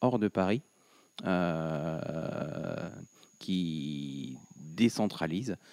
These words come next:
euh, et qui, au départ, il y a eu une véritable volonté politique. Cette volonté politique a créé,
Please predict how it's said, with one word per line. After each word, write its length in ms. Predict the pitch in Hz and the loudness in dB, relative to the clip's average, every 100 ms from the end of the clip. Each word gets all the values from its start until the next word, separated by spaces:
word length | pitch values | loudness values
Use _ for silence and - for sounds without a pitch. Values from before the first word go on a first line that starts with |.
| - - - | -20 -8 0
euh, 640 | 87 52 50 50 50 - | 2 4 2 2 2 0
et 420 | 50 90 90 92 90 | 2 2 4 4 2
qui, 1000 | - 85 80 80 73 69 65 55 55 53 | 0 0 0 0 0 0 -2 -4 -4 2
au 100 | 85 | 2
départ, 360 | - - 123 117 | 2 4 4 6
il 60 | |
y 40 | 92 | 4
a 40 | |
eu 100 | 90 | 4
une 140 | 87 80 | 2 4
véritable 520 | 95 101 - 107 92 | 2 2 0 0 0
volonté 440 | 92 95 92 101 | -2 -2 -2 -2
politique. 460 | - 87 87 76 - | -2 -2 -2 -2 -2
Cette 160 | 87 | -2
volonté 360 | 85 87 87 98 | -2 -2 -2 -2
politique 560 | - 90 87 - 147 - | -2 -2 -4 -4 -4 0
a 140 | 123 | -2
créé, 460 | - - 98 101 | 0 2 2 2